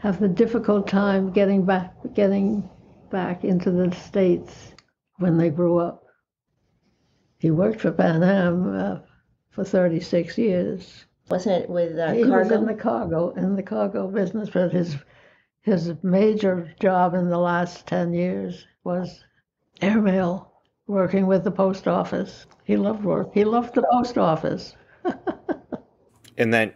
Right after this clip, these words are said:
Speaker 3: and then he, he retired in nineteen eighty-one from Pan Am?
Speaker 1: Yes.
Speaker 3: So, Barbara, you started with Pan Am in nineteen forty-four.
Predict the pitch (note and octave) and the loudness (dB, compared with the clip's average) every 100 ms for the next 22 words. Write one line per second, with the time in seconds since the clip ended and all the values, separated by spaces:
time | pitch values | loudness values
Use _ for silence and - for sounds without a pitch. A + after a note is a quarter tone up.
0 | _ _ _ _ _ A2+ A2+ G#2 - A#2+ | _ _ _ _ _ 0 2 0 -2 -2
1 | A#2+ A2 - - - B2 A#2 - A2+ A2+ | -2 -2 -6 -20 -8 -2 -2 0 2 4
2 | A#2 G#2+ F#2 G#2 - A2 G2 G2+ F#2+ G2+ | 2 0 -2 -2 -4 -8 -6 -6 -4 -2
3 | A2+ - B2 A#2 A#2 A#2 B2 C3 _ _ | -4 -4 -8 -6 -6 -4 -6 -10 _ _
4 | _ _ _ _ _ - G3 D#3+ F#3+ - | _ _ _ _ _ 0 0 0 -6 -16
5 | - _ - - D#3 D3 D3+ D3 C#3 A#2+ | -20 _ -14 -6 -2 2 2 4 2 2
6 | - _ - - B2 F3 G3+ - - D3 | -2 _ -20 -12 -6 -4 -2 0 2 2
7 | B2 G#2+ G#2 - A2+ G2+ F#2+ F#2 F#2+ - | 2 2 0 -2 -2 0 0 -2 -8 -14
8 | - - _ G#2+ G#2 G2 F#2+ A#2 A#2+ - | -20 -20 _ -4 -2 -4 -2 0 0 -2
9 | C3 A2 - G#2+ F#2 - - F#2 - | -4 -4 -2 -2 -2 -6 -10 -10 -10